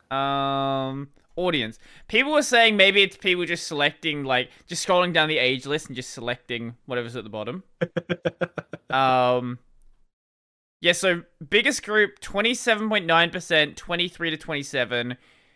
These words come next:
Speaker 1: Uh, second biggest, twenty-eight to thirty-four at twenty-four point two. Third biggest, uh, thirty-five to forty-four at twenty-three.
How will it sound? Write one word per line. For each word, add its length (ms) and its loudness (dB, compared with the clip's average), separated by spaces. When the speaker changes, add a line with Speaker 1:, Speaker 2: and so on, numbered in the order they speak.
Speaker 1:
Uh, 120 4
second 420 -2
biggest, 380 2
twenty-eight 500 2
to 60 -16
thirty-four 840 -2
at 140 -2
twenty-four 380 -8
point 240 -12
two. 340 -2
Third 340 0
biggest, 540 -2
uh, 260 2
thirty-five 540 2
to 60 -10
forty-four 440 -6
at 60 -10
twenty-three. 720 -6